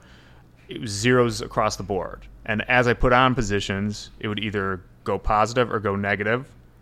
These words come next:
And that's just money that I don't know where it came from. I don't know where it went, but it is now mine. And then, um,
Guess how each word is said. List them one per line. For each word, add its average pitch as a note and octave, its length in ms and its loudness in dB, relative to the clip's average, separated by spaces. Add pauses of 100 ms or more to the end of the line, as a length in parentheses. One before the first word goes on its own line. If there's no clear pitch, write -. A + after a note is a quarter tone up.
(280)
And G#2+ 460 2
that's G#2+ 440 2
just - 600 -6 (120)
money A#2 520 2
that A2+ 320 2
I G#2 80 0
don't A2 140 2
know A2 80 2
where A2+ 160 4
it G#2+ 80 -6
came C3+ 220 2
from. F3 460 -2
I G#2 100 0
don't A2+ 200 2
know A#2 100 0
where A#2+ 140 4
it B2+ 80 4
went, C3+ 260 2 (200)
but G2 260 2 (280)
it A2+ 120 -8
is G2+ 140 -8
now G2+ 440 2 (460)
mine. G2+ 420 -2 (600)
And A#2+ 180 0
then, A#2 300 4
um, G2 540 2